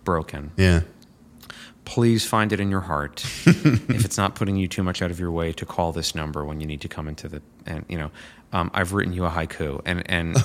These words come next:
Speaker 1: and
Speaker 2: <laughs>
Speaker 1: this person wrote a haiku, "Love Amy in apartment four," or, like, whatever it was.
Speaker 2: Yeah.
Speaker 1: And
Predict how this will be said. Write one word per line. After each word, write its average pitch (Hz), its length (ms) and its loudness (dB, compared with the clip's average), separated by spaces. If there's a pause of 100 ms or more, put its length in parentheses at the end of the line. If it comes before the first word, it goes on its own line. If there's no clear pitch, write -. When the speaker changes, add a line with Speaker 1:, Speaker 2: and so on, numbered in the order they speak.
Speaker 1:
and 120 420 6
Speaker 2:
<laughs> - 20 -
Speaker 1:
this - 100 4
person 107 380 4
wrote 90 180 4
a 87 40 2
haiku, 87 500 -2
"Love 87 420 2
Amy 85 300 -4
in 78 100 -6
apartment 80 380 -4
four," - 320 -8 (120)
or, 82 60 0
like, 78 140 -4
whatever 76 260 -4
it - 80 -4
was. 82 240 -6
Speaker 2:
Yeah. 92 320 6 (880)
Speaker 1:
And 92 320 -2